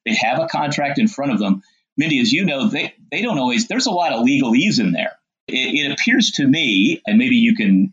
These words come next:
uh, back me up on this or tell me if it's different, but it seems like they're offering a lot more money to the senior advisor,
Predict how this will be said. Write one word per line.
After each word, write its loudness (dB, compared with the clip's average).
uh, -2
back -4
me 2
up -4
on -2
this -2
or -6
tell -4
me 0
if -4
it's -2
different, -4
but -6
it -6
seems 2
like -4
they're -4
offering -2
a 0
lot -2
more -2
money 2
to 0
the 0
senior 2
advisor, -2